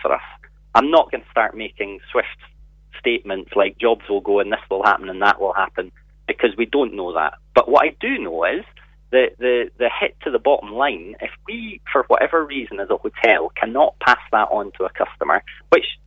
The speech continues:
in all honesty we don't even want to, but you know, we, we have no choice if,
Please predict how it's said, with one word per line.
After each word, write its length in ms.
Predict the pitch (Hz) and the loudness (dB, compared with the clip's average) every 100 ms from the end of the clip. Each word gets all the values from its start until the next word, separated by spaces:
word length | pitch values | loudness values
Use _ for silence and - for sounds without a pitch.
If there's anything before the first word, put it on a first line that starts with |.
| - | 0
in 80 | 160 | 2
all 160 | 196 | 2
honesty 300 | 180 165 - | 0 -2 -6
we 80 | 117 | -8
don't 280 | 143 143 107 | -8 -8 -10
even 300 | 120 113 107 | -12 -12 -4
want 320 | 123 196 190 - | 0 0 -2 -4
to, 180 | 87 - _ _ _ | -2 -2 _ _ _
but 240 | 127 - | 2 2
you 60 | 135 | -2
know, 60 | 127 | -2
we, 220 | 120 117 | -2 -2
we 180 | 127 - | -4 0
have 120 | 135 | 0
no 160 | 143 127 | 0 -6
choice 400 | - 165 196 143 | -2 0 0 -2
if, 100 | - | -8